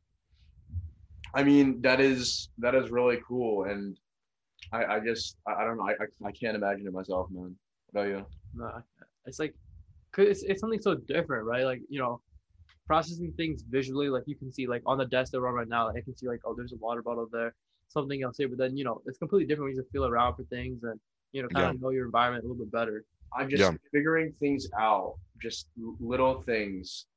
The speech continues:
Speaker 1: such as, I don't know, like, making an egg or something like that. Like,
Speaker 3: Yeah.
Speaker 1: without sight, that is,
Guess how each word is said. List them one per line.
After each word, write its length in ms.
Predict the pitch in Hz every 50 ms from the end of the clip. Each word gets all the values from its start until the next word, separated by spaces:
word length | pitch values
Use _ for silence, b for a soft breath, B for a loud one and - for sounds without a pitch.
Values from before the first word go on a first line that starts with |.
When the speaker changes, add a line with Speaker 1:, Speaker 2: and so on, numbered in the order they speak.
| -
Speaker 1:
such 300 | - - 117 110 107 -
as, 640 | 117 107 107 104 104 104 104 104 107 104 101 - - - -
I 60 | 107
don't 180 | 110 107 107 107
know, 60 | 107
like, 160 | 110 107 107 - -
making 400 | 117 117 117 117 - 120 117 113
an 80 | 110 107
egg 280 | 104 107 101 98 90 90
or 60 | 92 92
something 240 | - 107 104 104
like 140 | 104 104 101
that. 260 | 101 101 98 95 -
Like, 100 | 101 101
Speaker 3:
Yeah. 140 | 101 101 92 80 - _ _ _
Speaker 1:
without 380 | - 113 113 - 98 113 117 104
sight, 440 | - - 110 113 117 110 101 - 78 78
that 120 | 101 107
is, 240 | 113 110 - -